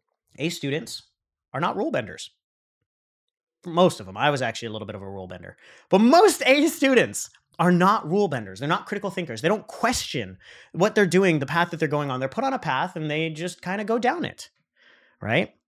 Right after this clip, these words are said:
A lot of 'em. It's, you're told, you know, I was told that if I get good grades, then I can go to a great college. And if I get, go to a great college, then I could get a great degree and I could get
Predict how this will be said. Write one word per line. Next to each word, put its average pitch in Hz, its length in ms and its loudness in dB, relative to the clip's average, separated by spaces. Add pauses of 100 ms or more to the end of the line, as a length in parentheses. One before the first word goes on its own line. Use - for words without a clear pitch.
A 160 60 2
lot 208 200 4
of 151 100 -2
'em. - 160 -14 (720)
It's, 147 300 -4
you're 180 160 2
told, 220 540 4
you 160 80 0
know, 160 80 2
I 190 160 4
was 277 200 2
told 139 540 0 (300)
that 160 420 4
if 160 140 -6
I 196 160 6
get 214 180 2
good 196 180 0
grades, 185 380 0
then 170 120 0
I 160 80 0
can 151 140 -4
go 147 120 2
to 160 80 4
a - 20 2
great 147 220 -2
college. 117 420 -2
And 117 120 -10
if 120 120 -6
I 131 80 -4
get, 147 260 -6
go 147 160 0
to 185 60 4
a 180 60 0
great 190 220 0
college, 180 340 2
then 156 100 -4
I 135 60 -4
could 123 140 -8
get 143 100 -2
a 156 40 0
great 160 200 0
degree 147 340 -4
and 170 80 0
I 139 80 -2
could 123 160 -12
get 143 220 -4